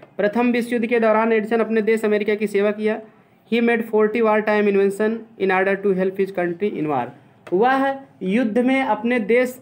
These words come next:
America की सहायता करने के लिए चालीस बार क्या किया, आविष्कार किया, ठीक है। He was awarded, वह क्या, awarded माने पुरस्कृत किया गया, but a medal, he was awarded a medal, वह एक medal से पुरस्कृत किया गया था।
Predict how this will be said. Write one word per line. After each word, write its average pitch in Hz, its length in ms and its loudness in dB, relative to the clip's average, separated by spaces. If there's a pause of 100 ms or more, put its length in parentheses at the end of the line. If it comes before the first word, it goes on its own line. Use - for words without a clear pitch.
America 220 400 2
की 247 180 -4
सहायता 208 540 -2
करने 220 300 0
के 220 120 -2
लिए 262 280 0 (340)
चालीस 208 340 2
बार 202 220 0
क्या 220 160 -2
किया, 131 320 -6 (320)
आविष्कार 135 480 -4
किया, 110 240 -10 (640)
ठीक 196 100 -2
है। 214 140 2
He 214 120 2
was 233 300 2
awarded, 202 460 2 (200)
वह 196 160 -2
क्या, 214 280 0
awarded 196 440 0
माने 226 220 0
पुरस्कृत 196 440 -2
किया 127 200 -4
गया, 110 320 -12 (320)
but 202 400 -4
a 220 60 4
medal, 214 340 4 (460)
he 208 80 6
was 233 240 4
awarded 226 360 4
a 254 120 4
medal, 226 280 4
वह 226 180 2
एक 233 160 0
medal 233 280 2
से 240 180 2 (160)
पुरस्कृत 220 380 0
किया 233 160 2
गया 226 140 0
था। 240 180 0